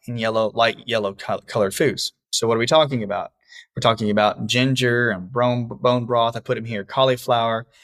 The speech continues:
Uh, I even put, uh, good kefir, uh, onions and garlic, um, and also, like, uh, pears are really good.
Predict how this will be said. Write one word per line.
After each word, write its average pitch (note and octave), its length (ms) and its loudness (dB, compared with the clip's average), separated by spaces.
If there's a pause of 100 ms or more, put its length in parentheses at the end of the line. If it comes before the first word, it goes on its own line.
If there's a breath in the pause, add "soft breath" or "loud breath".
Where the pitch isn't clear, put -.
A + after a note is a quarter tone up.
(220 soft breath)
Uh, G2+ 320 0
I A#2+ 140 2
even A#2+ 160 0
put, G2+ 200 -4 (100)
uh, G2 200 -4
good A#2+ 340 -2
kefir, C3+ 460 -2 (440 soft breath)
uh, G#2+ 300 0
onions B2 460 0
and G#2 100 -6
garlic, A#2+ 640 0
um, G2 500 -6
and A2 140 -4
also, A2+ 300 0
like, G2 260 -6 (340 loud breath)
uh, - 80 -2
pears B2 460 2
are G#2 120 -4
really F#2+ 220 -4
good. F2 300 -6